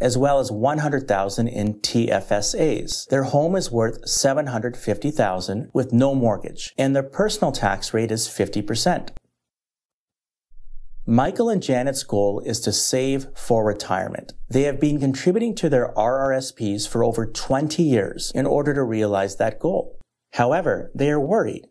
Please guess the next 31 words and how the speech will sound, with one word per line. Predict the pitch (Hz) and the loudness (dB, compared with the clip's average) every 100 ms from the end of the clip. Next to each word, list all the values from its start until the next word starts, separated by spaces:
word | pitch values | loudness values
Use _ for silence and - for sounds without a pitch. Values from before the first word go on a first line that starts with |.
| - | -4
because | 135 147 139 | -2 0 2
they | 156 147 | 2 2
know | 139 175 | 2 4
that | 151 - | 2 0
once | 104 110 135 | -2 -2 -2
they | - 170 | 0 0
are | |
retired, | 190 - 95 92 101 - - | 0 -2 -2 -2 -4 -6 0
they | 113 | 2
will | 117 | 2
have | 117 127 135 | 0 -2 -2
to | - | -2
pay | - 175 | 0 0
tax | - 101 104 - | 0 -2 -2 -4
whenever | 113 107 110 113 127 | 0 0 2 0 0
they | 131 156 | 0 0
make | 107 98 | 0 0
a | 120 | -2
withdrawal | 120 - 95 95 113 - | -2 0 0 0 -4 -8
from | - - 196 185 | -8 0 0 2
their | 120 98 - | 2 0 -2
R | 107 95 92 | -2 0 0
R | 95 - | -2 -4
S | - - | -6 -8
Ps. | - - - - - _ _ _ _ _ _ _ | -10 -8 -6 -6 -10 _ _ _ _ _ _ _
For | - 143 | 0 2
the | |
purposes | 147 - 208 240 - 196 | 2 2 2 2 0 0
of | 127 117 | 0 2
this | 135 | 0
example, | - 110 107 95 - - | 0 0 0 0 -4 -8